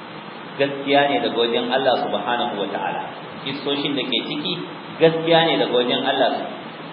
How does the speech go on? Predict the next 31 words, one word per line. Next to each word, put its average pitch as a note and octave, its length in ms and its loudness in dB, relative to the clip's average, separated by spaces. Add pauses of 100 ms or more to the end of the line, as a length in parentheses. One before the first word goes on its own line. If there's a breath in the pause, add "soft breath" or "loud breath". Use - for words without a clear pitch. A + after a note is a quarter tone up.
(580)
"Fala B2+ 240 6
takun B2+ 320 0
minal B2 240 0
mumtarin," A#2 720 0 (320)
kar C#3 160 2
ka C3 80 4
zama B2 240 2
daga A#2 240 -2
cikin B2+ 80 -6
masu A#2 320 0
shakka. A2+ 340 -2 (460)
In B2 80 -8
kai B2+ 160 0
shakka, B2+ 400 0
sai A2+ 80 -2
ka - 80 -4
bata. - 240 -4 (800)
Idan C#3+ 160 0
mutum D3+ 200 0
ya C#3+ 280 0
shakka C#3 160 0
Alqur'ani, A2 800 0
ko F3 240 2
da D3 320 6
kalma C3 400 0
ɗaya B2+ 160 -2
ne B2 80 -2
a G#2+ 80 2
Qur'ani A2 480 0
ko A#2+ 160 0
harafi A2+ 320 0